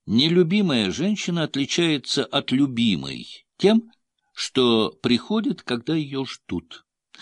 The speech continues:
тогда как самая пунктуальная в мире любимая появляется неожиданно.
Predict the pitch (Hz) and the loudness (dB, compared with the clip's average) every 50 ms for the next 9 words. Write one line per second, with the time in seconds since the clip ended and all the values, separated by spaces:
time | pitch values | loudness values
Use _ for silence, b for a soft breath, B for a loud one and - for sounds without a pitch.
0 | B B B B _ - 107 104 104 123 117 - 127 117 - - - 147 135 139 | B B B B _ -4 -2 0 0 -2 -2 -2 -4 -6 -4 -4 -2 -2 -2 -2
1 | 139 143 147 - - 185 185 185 - - - 170 170 170 160 156 147 135 123 117 | -4 -6 -6 -2 0 0 0 0 -2 -2 -2 0 2 2 2 0 0 0 0 0
2 | 113 113 107 98 90 87 101 120 123 107 90 90 87 95 113 113 107 135 175 208 | 0 0 0 -2 -4 -4 -2 0 0 0 0 0 0 2 2 2 2 0 0 0
3 | 220 254 254 196 190 185 202 220 - - 107 104 98 92 104 127 156 156 - - | 0 0 0 -2 -2 -4 -6 -8 -4 -2 0 0 0 0 -2 -2 -4 -6 -8 -8
4 | - 123 110 82 65 73 80 76 73 82 82 80 92 | -6 -6 -6 -6 -6 -6 -8 -8 -6 -8 -8 -8 -10